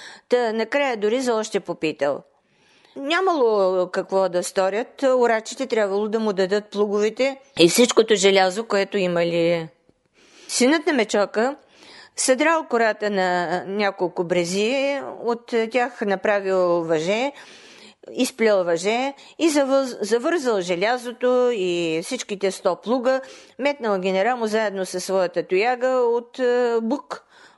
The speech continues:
от вековното буково дърво, и се отправил към ковачницата. Помолил ковача да му изкове, е, желязо. На ковача му се сторило, че желязото е много, но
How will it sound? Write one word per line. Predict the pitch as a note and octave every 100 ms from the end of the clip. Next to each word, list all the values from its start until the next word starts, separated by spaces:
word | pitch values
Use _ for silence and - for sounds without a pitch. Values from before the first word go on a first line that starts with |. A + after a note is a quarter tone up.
| -
от | A3+ A3+
вековното | A3 A#3 A3 G#3+ G#3+
буково | G3+ G#3+ G3+ F#3+
дърво, | F#3 G3 A#3+ D4 - - - _ -
и | D4+ F4 F4 E4+ D#4+ D4 C4+
се | C#4 -
отправил | D4 A3+ B3+ C4 C4
към | B3 A3
ковачницата. | G3+ G#3 F#3+ E3+ D#3+ D#3 D#3+ D#3+ D#3 D#3 - - - -
Помолил | D4+ F#4 G4+ C#4 A3+
ковача | G#3+ G#3+ G#3 A#3+ C#4+ D#4
да | A#3 A#3
му | A3 G3+ G3+ F#3+ F#3+ E3 F3 -
изкове, | G#3+ - G3 G3 A3+ A#3+ G#3+ G3+ - - - _
е, | - F3
желязо. | E3+ F#3+ F3+ E3+ D3+ C3+ E3 - -
На | D2+ F3 F3
ковача | E3 A#3 D4+ D4+ C4
му | B3+
се | C4
сторило, | B3+ D4 C4+ A#3+ A#3
че | A3+
желязото | A3 A#3+ B3 G#3+ G3+ G3+
е | G#3+
много, | A#3+ B3 A3+
но | C#4 D4+ E4+ F4+